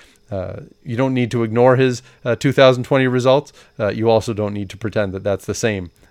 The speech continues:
uh, as what he did in, in full seasons in two thousand eighteen and two thousand nineteen. Uh, first baseman Keston Hiura, uh, probably looked to get him in the middle rounds, uh, this season. He had a great half season in two thousand nineteen when he first came up, uh, then was pretty much a dud in two thousand twenty.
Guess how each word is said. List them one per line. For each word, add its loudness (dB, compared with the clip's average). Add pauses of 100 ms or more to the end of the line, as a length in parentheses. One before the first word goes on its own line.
uh, -2
as -6
what -4
he -6
did -6
in, -8
in -8
full 0
seasons -8
in -10
two -10
thousand -6 (260)
eighteen -6
and -8
two -6
thousand -4
nineteen. -4 (520)
Uh, -2
first 4
baseman 2
Keston 0
Hiura, 8 (440)
uh, -8 (340)
probably 2
looked 2
to -2
get 2
him 0
in -2
the 0
middle 2
rounds, 4
uh, 4
this -2
season. -4
He -4
had -4
a -4
great -2
half 0
season -4
in -4
two -8
thousand 2
nineteen -4
when -8
he -10
first -8 (160)
came -4
up, -2 (340)
uh, -2
then -4
was -6
pretty -2
much 0
a -2
dud 4
in -8
two -6
thousand 2
twenty. -2